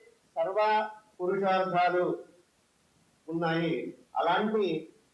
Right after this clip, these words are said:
మహాశక్తి ఇముడు ఉన్నది ఈ దాస్యంలో అనేటువంటి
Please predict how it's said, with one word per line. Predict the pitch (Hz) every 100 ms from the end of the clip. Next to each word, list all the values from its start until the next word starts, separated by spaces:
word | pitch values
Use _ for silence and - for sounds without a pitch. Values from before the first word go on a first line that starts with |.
| _
మహాశక్తి | 147 156 180 214 208 190 185 190 214 180 156
ఇముడు | 170 196
ఉన్నది | 185 180 175 180
ఈ | 160 151 156 165
దాస్యంలో | 147 160 165 170 165 160 151
అనేటువంటి | 151 160 156 156 156 147 131